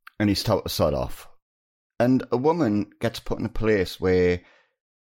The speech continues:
she physically feels she can't escape if it's happening to her.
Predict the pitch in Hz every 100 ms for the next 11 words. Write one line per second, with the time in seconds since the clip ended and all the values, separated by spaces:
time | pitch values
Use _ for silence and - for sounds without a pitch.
0 | _ _ - - 123 113 98 - 101 87
1 | - - 87 - - 78 71 - - -
2 | _ _ _ _ _ _ _ _ _ -
3 | - - - - 76 73 78 76 69